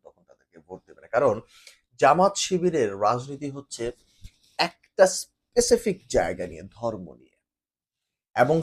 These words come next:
তারপর তাদের সেই ধর্মীয় শিষ্টাচারের জায়গা থেকে হচ্ছে তাদের একটা রাজনৈতিক পার্সপেক্টিভ। কিন্তু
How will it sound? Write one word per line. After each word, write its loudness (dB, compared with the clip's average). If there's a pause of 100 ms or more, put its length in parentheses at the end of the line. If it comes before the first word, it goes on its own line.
(100)
তারপর 6 (260)
তাদের 4
সেই -2
ধর্মীয় 2
শিষ্টাচারের -4
জায়গা -2
থেকে -14
হচ্ছে -12
তাদের -10
একটা -10
রাজনৈতিক -10
পার্সপেক্টিভ। -14
কিন্তু -4